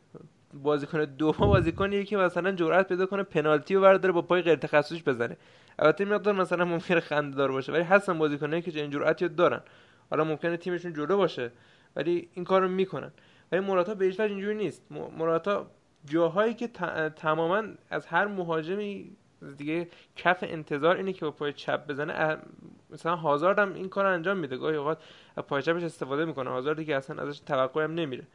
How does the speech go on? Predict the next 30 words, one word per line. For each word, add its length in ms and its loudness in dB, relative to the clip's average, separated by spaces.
ولی 260 4
با 200 -2
این 80 0
حال 100 0
موراتا 380 2
بازم 220 2
می‌بینی 340 0
یه 120 -2
تو 160 -16
سر 180 4
توپ 240 0
اضافه 400 2
می‌زنه، 420 -2
مثل 240 -8
جلوی 160 0
منچستر، 540 -2
مثلاً 120 -6
خودشو 340 0
گم 240 0
می‌کنه، 360 -4
موقعیت 420 0
خراب 300 0
می‌شه، 300 -4
ریتم 280 0
تیم 180 -6
به 80 0
هم 160 -2
می‌ریزه. 440 -2
در، 280 4
اه، 440 -6